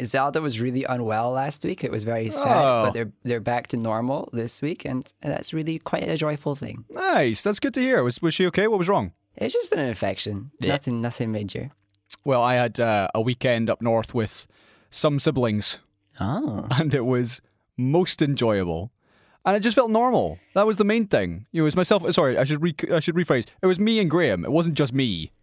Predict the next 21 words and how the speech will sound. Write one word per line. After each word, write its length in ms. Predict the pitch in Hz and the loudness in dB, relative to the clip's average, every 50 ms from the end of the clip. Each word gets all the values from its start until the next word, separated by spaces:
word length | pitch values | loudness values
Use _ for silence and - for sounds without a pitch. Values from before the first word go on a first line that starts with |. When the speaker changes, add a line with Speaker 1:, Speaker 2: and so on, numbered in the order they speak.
| _ - | _ -6
Speaker 1:
Right. 420 | 135 143 147 131 - - - - - - | -2 -2 0 0 -2 -4 -8 -10 -14 -12
Speaker 2:
Y-, 180 | 170 165 160 - - | -12 -12 -6 0 2
oh, 140 | 180 175 170 | 4 4 4
it 60 | 156 | 4
was 120 | 160 156 - | 2 2 2
just 220 | - 190 - - | 2 2 2 2
so 120 | - 202 | 2 4
lovely 640 | 190 180 175 170 - - 160 170 156 160 175 175 170 | 4 4 2 2 0 0 0 0 2 2 2 2 2
to 120 | - - 143 | 0 -2 -4
just 360 | 135 - 165 156 - - - | 0 0 0 0 0 -2 -2
be 220 | 170 165 156 139 - - | -2 0 -2 -2 -2 0
there 380 | - 143 151 156 156 156 151 | 0 2 2 4 4 4 2
and 320 | 151 147 147 143 127 - - _ _ _ _ _ _ _ _ _ _ _ - | 2 2 0 -2 -4 -6 -12 _ _ _ _ _ _ _ _ _ _ _ -6
for 120 | - 147 151 | -2 0 0
n-, 140 | 156 151 | 2 2
there 160 | 139 165 151 147 | 2 2 4 4
not 180 | 156 156 151 - | 4 2 2 2
to 80 | - | 2
be 140 | 143 147 151 | 2 2 2
any, 160 | 151 151 147 | 2 2 2
like, 380 | 147 143 143 139 - - - | 2 2 0 -2 -4 -12 -18